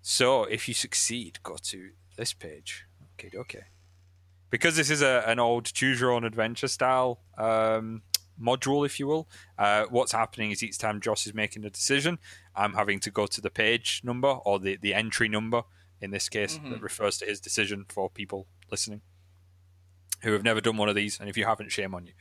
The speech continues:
Speaker 1: Uh, so,
Speaker 2: Damn right.
Speaker 1: your hunches are never wrong. Whatever that officer is here for, you don't want any part in it. Glancing around, you weigh your options. You decide to creep towards Amelia and Officer Powell,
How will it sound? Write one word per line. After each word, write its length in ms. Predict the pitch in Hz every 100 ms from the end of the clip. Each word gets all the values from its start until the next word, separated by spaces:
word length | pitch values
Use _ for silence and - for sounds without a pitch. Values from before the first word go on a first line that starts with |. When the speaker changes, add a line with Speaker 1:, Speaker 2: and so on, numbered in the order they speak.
| - - - - -
Speaker 1:
Uh, 520 | 101 107 107 104 104 107 - -
so, 380 | - 127 131 107
Speaker 2:
Damn 140 | 107
right. 180 | 101 104 - _ _ -
Speaker 1:
your 240 | 156 247
hunches 400 | 180 208 - 196
are 40 | 123
never 320 | 135 147 131
wrong. 460 | 120 113 101 95 92 - _ _ - - - - -
Whatever 320 | 120 151 175
that 160 | 170 165
officer 480 | 160 160 - 156
is 100 | 139
here 160 | - 165
for, 360 | - 175 180 -
you 160 | 117 151
don't 160 | 143
want 140 | 131 120
any 140 | 113
part 360 | - 110 107 95
in 60 |
it. 120 | 95 - _ _ _ _ _ - -
Glancing 380 | 156 175 -
around, 340 | 165 143 175 151
you 100 | 120
weigh 200 | 127 135
your 160 | 120
options. 640 | 123 - - 98 98 - - _ _ - _ _ -
You 100 | 92
decide 400 | 120 - 165 170
to 80 | -
creep 280 | - 156
towards 340 | - 131 135 131
Amelia 420 | 117 135 147 139 113
and 100 | 113
Officer 400 | 127 - - 117
Powell, 400 | - 120 98